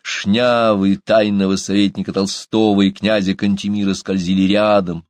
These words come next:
следом за императорским ботом. Флотилия из нескольких сот судов простянулась далеко,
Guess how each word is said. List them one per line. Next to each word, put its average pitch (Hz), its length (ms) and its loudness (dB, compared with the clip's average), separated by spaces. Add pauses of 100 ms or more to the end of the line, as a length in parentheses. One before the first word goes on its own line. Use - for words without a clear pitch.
следом 92 520 -4
за 85 220 -2
императорским 90 920 -4
ботом. 85 480 -4 (320)
Флотилия 92 840 0
из 80 160 -4
нескольких 98 540 -4
сот 104 360 -4
судов 98 500 -6
простянулась 98 840 -4
далеко, 87 640 -4